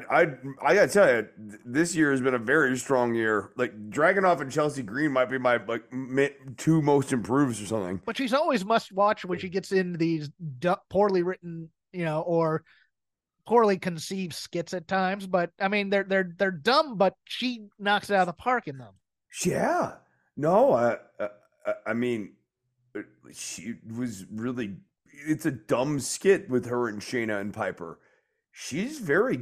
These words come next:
Speaker 1: good in it, though.
Speaker 2: Speaking of dumb skits,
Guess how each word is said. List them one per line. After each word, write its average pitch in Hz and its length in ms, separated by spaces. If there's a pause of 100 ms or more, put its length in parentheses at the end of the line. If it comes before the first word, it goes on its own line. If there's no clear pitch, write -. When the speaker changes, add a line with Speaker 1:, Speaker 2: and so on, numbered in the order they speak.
(120)
Speaker 1:
good 139 220
in 143 160
it, - 160
though. - 320 (160)
Speaker 2:
Speaking 190 460
of 165 180
dumb 196 260
skits, - 580